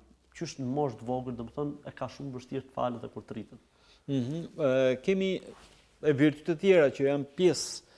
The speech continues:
Speaker 2: e moralit të, të, të një individi, siç është drejtësia, ëh. Sot mbash drejtësi ka qenë gjithmonë, është një sfidë jashtëzakonisht e personalitetit njerëzor. Ti jesh, ti jesh i drejtë në gjykime,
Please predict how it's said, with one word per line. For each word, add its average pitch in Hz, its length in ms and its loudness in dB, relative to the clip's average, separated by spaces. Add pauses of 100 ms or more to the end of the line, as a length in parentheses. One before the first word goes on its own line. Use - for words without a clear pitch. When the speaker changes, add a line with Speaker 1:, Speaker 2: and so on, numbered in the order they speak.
(380)
Speaker 2:
e 123 140 8 (160)
moralit 131 600 4
të, 123 180 2
të, 113 180 0 (100)
të 107 180 -2
një 131 220 -2 (220)
individi, 110 600 0
siç 110 280 -10
është 131 220 -4 (880)
drejtësia, 120 760 -2
ëh. 139 240 -6
Sot - 460 -2
mbash 127 500 2
drejtësi 117 540 -2 (180)
ka 123 160 -2
qenë 156 240 -4
gjithmonë, 185 640 0 (300)
është 120 180 -2
një 127 80 -2
sfidë 117 480 -2
jashtëzakonisht 127 880 -2 (220)
e 123 240 2
personalitetit 120 920 -4
njerëzor. 101 640 2
Ti 117 140 -8
jesh, 120 160 -8 (180)
ti 135 160 -4
jesh 131 160 -4
i 120 80 -2
drejtë 120 320 0
në 107 100 -4
gjykime, 113 440 -6